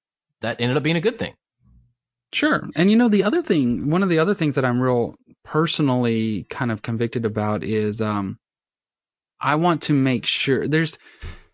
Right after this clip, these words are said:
Speaker 2: oh, how do I say this? You just, if you're bragging about your church in some way that is encouraging to the church, that's one hundred percent fine, of course. That's good.
Speaker 1: Mm-hmm.
Speaker 2: Be encouraging, edifying to the church.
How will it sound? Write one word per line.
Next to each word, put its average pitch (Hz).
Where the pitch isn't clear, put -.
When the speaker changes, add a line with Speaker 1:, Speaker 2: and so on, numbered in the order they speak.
Speaker 2:
oh, -
how -
do 117
I 90
say -
this? -
You 160
just, 226
if 170
you're 165
bragging 143
about 143
your 127
church -
in 123
some 123
way 110
that 104
is 104
encouraging 139
to 127
the 113
church, -
that's 117
one 113
hundred 104
percent 98
fine, 65
of -
course. -
That's 127
good. -
Speaker 1:
Mm-hmm. 220
Speaker 2:
Be 139
encouraging, 147
edifying 131
to 120
the 107
church. -